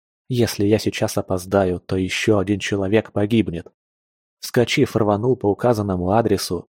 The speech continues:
ускорившись до предела. Всё равно ощущение, что время утекает,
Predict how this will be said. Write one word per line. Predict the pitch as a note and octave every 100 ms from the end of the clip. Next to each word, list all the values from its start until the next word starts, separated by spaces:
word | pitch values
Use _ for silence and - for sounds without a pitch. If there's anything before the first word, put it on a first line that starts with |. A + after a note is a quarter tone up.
| _
ускорившись | A2 - G#2 G2 - G2 F#2
до | G2
предела. | G2+ G2+ G2+ F2 E2 - _ _ _ _ _
Всё | - - F#2+
равно | F#2+ F2+ F2+ G2+
ощущение, | F#2+ - G2 - - G#2+ G2+
что | G2 - G2+
время | A2 A#2 G#2
утекает, | G2+ - - A#2 G#2+ G2